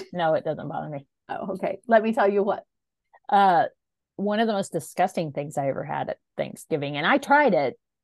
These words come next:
Speaker 2: and I'm not a big trier of new things, but we went to something on my husband's side, I believe, and his uncle, I think, made giblet, giblet gravy.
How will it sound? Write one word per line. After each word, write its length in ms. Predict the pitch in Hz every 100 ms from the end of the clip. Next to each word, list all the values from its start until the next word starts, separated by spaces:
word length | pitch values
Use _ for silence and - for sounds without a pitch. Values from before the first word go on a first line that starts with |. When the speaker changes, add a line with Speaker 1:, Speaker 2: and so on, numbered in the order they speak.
| -
Speaker 2:
and 100 | 160
I'm 100 | 165
not 160 | 190 214
a 40 |
big 340 | 214 220 196 -
trier 520 | - 190 190 202 202
of 120 | 196
new 180 | 180 190
things, 520 | 185 208 131 85 151 -
but 300 | - 170 160 - _ _ _ _
we 300 | 170 196 220
went 360 | 214 208 202 - -
to 760 | - 202 185 180 175 170 175 -
something 480 | - - 294 370 339 -
on 200 | 190 190
my 120 | 156
husband's 500 | 151 196 - 156 156
side, 300 | - 160 156
I 100 | 160
believe, 580 | 165 165 165 165 107 185 -
and 200 | 160 143
his 360 | 196 220 247 -
uncle, 400 | 175 196 - 320 320
I 100 | 294
think, 420 | 302 302 320 - _ _ _ _
made 480 | 185 185 196 185 165 - _ _ _ _ _ 185 143 _ -
giblet, 480 | 180 190 226 240 - _ _ -
giblet 540 | 143 180 214 220 226 _ _ _ 180
gravy. 640 | 185 165 196 233 254 277